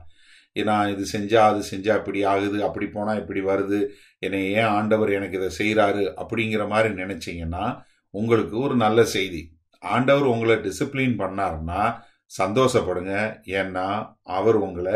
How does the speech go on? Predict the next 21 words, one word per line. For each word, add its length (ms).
நேசிக்கிறார்னு 840
அர்த்தம். 460
ஏன்னா 240
யாரெல்லாம் 720
நேசிக்கிறாரோ 880
அவங்கள 440
தான் 400
அவரு 640
சிட்சிப்பாரு. 560
காரணம் 480
என்னன்னா, 540
நம்ம 400
இந்த 220
பூமியில 520
வாழும்போது 960
நம்மளுடைய 600
எண்ணங்கள்ல 800
நித்தியத்தை 680
கொண்டவங்களா 600
வாழ 260
வேண்டும். 400